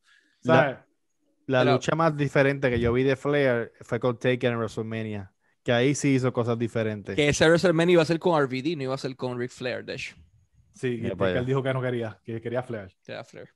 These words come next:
Speaker 1: Obvio.
Speaker 2: Pero, pero, pero ¿sabes por qué? Porque, eh, eh,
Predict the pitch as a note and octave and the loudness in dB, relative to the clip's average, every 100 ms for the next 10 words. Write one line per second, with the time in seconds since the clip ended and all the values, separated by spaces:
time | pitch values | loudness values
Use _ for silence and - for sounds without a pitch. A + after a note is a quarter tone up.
0 | _ - G#2+ A2 A2+ A2+ A2 - D3+ D#3 | _ -10 -2 0 0 0 -2 0 2 2
1 | D#3+ D#3 F3 F3 G#3 G#3 A3+ G#3 D#3 - | 2 4 4 4 2 2 2 2 0 -2
2 | C#3 C3+ C#3 C3+ C3 B2 - B2+ B2+ _ | -6 -2 -2 0 -2 -6 -10 -10 -10 _
3 | _ | _